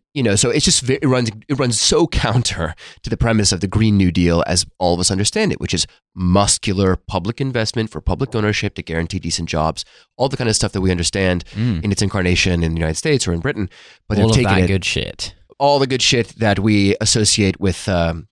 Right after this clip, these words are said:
Speaker 1: with A O C and with, uh, with the Labour Party or the Green Party's, uh, plans, plans here at West-, at Westminster. So they've taken that idea and they've inverted it while co-opting the language, uh, and, uh, delivered this plan that really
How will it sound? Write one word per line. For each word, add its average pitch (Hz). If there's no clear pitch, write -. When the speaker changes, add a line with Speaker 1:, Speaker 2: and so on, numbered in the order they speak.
Speaker 1:
with 131
A 113
O 95
C 147
and 92
with, 82
uh, 90
with -
the 101
Labour 92
Party 87
or 87
the 90
Green 90
Party's, 85
uh, 78
plans, 87
plans 90
here 95
at 87
West-, 90
at 87
Westminster. 87
So 101
they've 135
taken 160
that 98
idea 110
and 107
they've 107
inverted 139
it -
while 98
co-opting 98
the 90
language, 92
uh, 90
and, 95
uh, 85
delivered 107
this 95
plan 92
that 90
really 104